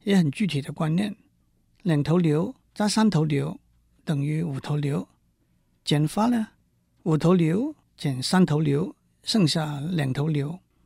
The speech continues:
也很清楚。但是五头牛减五头牛呢？三头牛减五头牛呢？那就是零和负数的观念了。让我们先谈谈零。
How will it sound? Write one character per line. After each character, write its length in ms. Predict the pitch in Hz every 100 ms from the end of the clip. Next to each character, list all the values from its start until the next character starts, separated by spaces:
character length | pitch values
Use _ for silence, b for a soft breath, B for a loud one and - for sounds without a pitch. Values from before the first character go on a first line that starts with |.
| _ _ _
也 180 | 165 170
很 180 | 143
清 220 | 127 196 202
楚。 260 | - 180 - _ _ _ b b b b b b _
但 140 | 294
是 140 | 226 254 202 180 165 - _ _
五 180 | - 165
头 200 | 170 208
牛 420 | 190 165 202 294 _ _
减 220 | 185 226
五 100 | 165
头 200 | 131 151
牛 180 | 160 175
呢？ 220 | 190 147 _ _ _ _ _ _
三 280 | - - 254
头 160 | 190 208
牛 360 | 180 170 220 - _ _ _
减 180 | 202 226
五 140 | 147
头 140 | 135
牛 200 | 165 170
呢？ 220 | 196 185 160 _ _ _ _ _ _
那 100 | 185
就 140 | 170
是 160 | 156 -
零 480 | 143 139 135 160 269 _ _ _
和 180 | - 160
负 240 | 165 254
数 200 | 202 170
的 100 | 143
观 260 | 135 160 160
念 160 | 170
了。 140 | 139 - _ _ _ _ _ _ _ _ _ _
让 200 | 175 151
我 100 | 131
们 320 | 135 139 151
先 240 | 156 190
谈 200 | 180 143
谈 240 | 143 135 156
零。 200 | 131